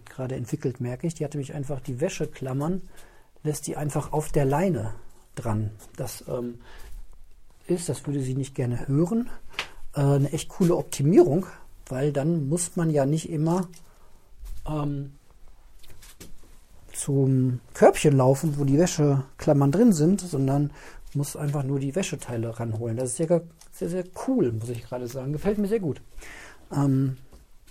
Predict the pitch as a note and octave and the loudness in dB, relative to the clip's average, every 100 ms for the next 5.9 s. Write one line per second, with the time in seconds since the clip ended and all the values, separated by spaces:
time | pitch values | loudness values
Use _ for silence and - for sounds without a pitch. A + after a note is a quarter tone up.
0 | - - - - - - - - - - | -18 -18 -18 -16 -16 -16 -16 -16 -16 -4
1 | C#3+ A#2 G2+ - - - - - - - | -2 0 -4 -8 -14 -14 -16 -18 -20 -14
2 | - C3+ G#2+ - - - C3+ B2+ - C#3+ | -2 0 2 2 0 -2 -2 -4 -2 -2
3 | D#3 F3 F3 - - - - - - - | 0 -2 -2 -6 -18 -20 -20 -20 -20 -20
4 | - - - - - A#2+ - D#3 F#3+ - | -20 -20 -20 -18 -10 -6 0 0 2 4
5 | E3 F#3+ G3+ A#3 E3 D#3 D3+ C#3 C3 | 6 6 6 4 4 2 2 4 4